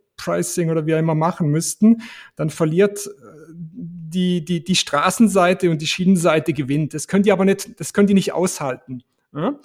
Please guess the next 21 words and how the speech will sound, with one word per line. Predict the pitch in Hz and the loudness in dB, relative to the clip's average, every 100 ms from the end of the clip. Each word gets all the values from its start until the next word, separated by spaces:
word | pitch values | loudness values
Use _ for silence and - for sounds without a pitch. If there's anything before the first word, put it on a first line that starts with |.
| - - _ _ | -20 -20 _ _
Und, | 180 196 202 | 2 2 4
ähm, | 185 180 190 | 2 4 2
ich | 180 - | 0 -4
hatte | 196 | -2
da | 185 | -4
vor | - - | -4 -8
kurzem | 196 202 220 202 | -8 -4 -2 0
in | 175 | 0
einem, | 165 165 | 0 0
in | 170 | 0
einem, | 160 156 147 - | 0 0 -2 -2
im | 151 - | -4 -2
Zeitungsinterview | 170 185 202 202 185 175 | -2 0 2 2 2 2
ein | 165 135 | 0 2
Bundesamt | 185 202 196 165 165 | 2 2 0 -4 -6
für | - | -4
Mobilität | 160 156 160 160 - 147 156 | -4 -2 -2 -4 -4 -6 -4
gefordert, | 202 - 147 127 123 | -6 -6 -4 -4 -6
also | 127 135 | -10 -10
sozusagen | 143 151 139 | -10 -10 -10
quer, | - 139 147 165 | -12 -6 -4 -4